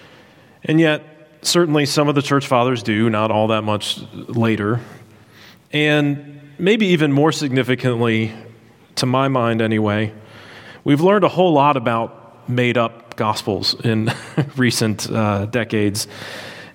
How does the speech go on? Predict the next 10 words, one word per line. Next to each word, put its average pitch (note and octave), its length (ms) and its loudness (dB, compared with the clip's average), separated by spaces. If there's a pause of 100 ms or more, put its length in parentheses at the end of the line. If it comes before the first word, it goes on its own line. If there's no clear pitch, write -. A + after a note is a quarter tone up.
(140)
And, C3+ 540 0 (480)
uh, C3 200 -4
this D3 220 0
is G3+ 80 4
nothing D#3 300 2
like A#2 320 0
those. E2 520 -4
It, A2+ 380 -2 (1040)
it A#2+ 240 -2
is A2+ 500 -2